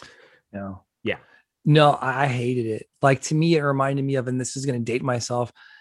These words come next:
Speaker 1: um, the, the movie Ghost with, uh, Demi Moore, Whoopi
Speaker 2: Mm-hmm.
Speaker 1: Goldberg, and Patrick Swayze.
Speaker 2: I love
Speaker 1: There's
Speaker 2: the
Speaker 1: a
Speaker 2: moments you date yourself.
Speaker 1: Okay, <laughs> right? So there's a point when,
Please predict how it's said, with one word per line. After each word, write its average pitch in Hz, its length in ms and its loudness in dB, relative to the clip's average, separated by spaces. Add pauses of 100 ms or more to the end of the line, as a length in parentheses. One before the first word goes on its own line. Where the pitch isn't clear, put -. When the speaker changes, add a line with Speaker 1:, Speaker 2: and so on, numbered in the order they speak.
(180)
Speaker 1:
um, 127 400 0
the, 135 240 2
the 127 160 0
movie 139 240 4
Ghost 131 580 2
with, 127 300 0
uh, 120 100 2
Demi 127 300 2
Moore, 127 500 2
Whoopi 123 160 0
Speaker 2:
Mm-hmm. 120 80 -4
Speaker 1:
Goldberg, 123 400 0
and 117 100 -4
Patrick 120 260 -4
Swayze. 123 460 2 (380)
Speaker 2:
I 151 60 -2
love 123 180 4
Speaker 1:
There's 151 180 6
Speaker 2:
the 151 60 2
Speaker 1:
a - 40 0
Speaker 2:
moments 87 220 -6
you 92 80 -6
date 90 220 -10
yourself. 95 500 -14
Speaker 1:
Okay, 214 240 8 (160)
<laughs> - 120 2
right? 196 360 6
So 220 140 6
there's 226 220 10
a 214 60 6
point 226 300 4
when, 196 240 4